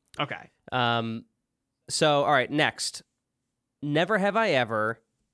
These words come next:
Speaker 2: killed my friend until they rage quitted. So I guess what that's saying is, like,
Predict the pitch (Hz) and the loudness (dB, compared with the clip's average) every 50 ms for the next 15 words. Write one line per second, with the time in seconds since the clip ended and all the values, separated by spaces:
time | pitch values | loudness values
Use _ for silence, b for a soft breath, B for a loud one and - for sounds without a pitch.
0 | _ _ _ _ _ - - 180 190 220 240 220 240 196 185 - - - 165 165 | _ _ _ _ _ -8 -4 -2 -2 -2 -2 0 -2 -2 -2 -2 -4 -2 0 0
1 | 160 160 147 147 139 131 - 156 151 139 131 135 135 127 117 120 123 127 131 135 | 0 0 0 -2 -4 -2 -2 -2 -2 0 0 0 -2 -2 -2 -4 -2 0 0 0
2 | 135 131 131 117 107 - _ - - - - - - 113 110 110 110 104 101 98 | 0 0 -2 -4 -8 -14 _ -18 -20 -20 -20 -16 -12 -8 -6 -4 -2 -2 -2 -2
3 | 98 95 95 95 95 98 95 92 - 98 - - _ _ _ _ _ _ - - | -4 -4 -6 -6 -6 -6 -8 -10 -12 -16 -20 -20 _ _ _ _ _ _ 0 0
4 | 170 170 180 220 - 214 202 175 196 190 - - - 180 175 175 175 165 151 139 | 2 2 2 0 0 0 2 2 2 0 0 0 2 2 4 4 4 2 0 0
5 | - 147 143 135 131 127 - - | 0 0 0 0 0 0 -2 -8